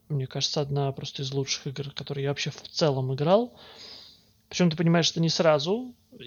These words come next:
но в итоге ты играешь, и эта игра, во-первых, она у тебя вызывает и ненависть, и любовь, и удивление, и, ну, то есть огромный спектр эмоций. А в конце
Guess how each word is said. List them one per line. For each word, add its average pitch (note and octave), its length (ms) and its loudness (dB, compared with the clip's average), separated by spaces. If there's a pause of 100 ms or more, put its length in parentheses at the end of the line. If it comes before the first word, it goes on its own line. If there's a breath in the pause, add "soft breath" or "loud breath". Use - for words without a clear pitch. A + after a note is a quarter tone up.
но D#3+ 380 4
в D3+ 80 0
итоге G3 320 0
ты D3 260 -4
играешь, F3+ 500 4
и C#3+ 120 0
эта C#3+ 200 -4
игра, D#3+ 200 2
во-первых, D#3+ 260 -4
она E3 120 4
у D#3+ 40 0
тебя D3+ 140 -2
вызывает C#3+ 500 0
и A3 40 0
ненависть, G#3+ 800 0
и A3 100 -6
любовь, G3 680 0
и F3 120 -2
удивление, F3+ 720 2
и, E3+ 240 -4
ну, F3 100 0
то G3 80 -2
есть G3 140 -2 (480 loud breath)
огромный E3 520 4
спектр - 440 -4
эмоций. C3+ 340 -4
А - 20 -8
в - 60 -12
конце A#3+ 520 4